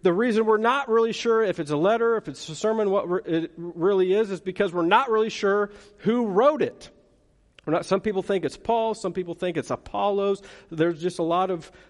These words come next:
uh, skepticism about who wrote it, but here's what I can tell you for certain.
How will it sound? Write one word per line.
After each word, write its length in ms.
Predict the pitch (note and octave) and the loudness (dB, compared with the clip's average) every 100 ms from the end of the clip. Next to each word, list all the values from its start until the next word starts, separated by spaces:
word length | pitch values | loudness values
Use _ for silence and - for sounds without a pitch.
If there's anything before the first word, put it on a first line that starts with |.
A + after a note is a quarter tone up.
| - | -4
uh, 360 | D3+ C#3 C3 | -2 0 -2
skepticism 760 | - - G#3+ G#3+ F#3+ G#3 G3 G3 | -8 0 0 0 -4 -4 -2 -2
about 380 | F3+ F3+ F#3 E3+ | 0 0 0 0
who 100 | G3+ | -2
wrote 240 | F#3 E3 | 2 2
it, 80 | F3+ | 2
but 120 | F3 | 0
here's 200 | G3 A3 | 2 2
what 120 | A3 G3+ | 0 0
I 40 | |
can 160 | G#3 F3+ | 0 -2
tell 240 | - G#3+ | 0 0
you 140 | G#3 | -2
for 140 | - F3+ | -6 -8
certain. 600 | - - A3+ G3+ B2+ | -6 2 2 2 -2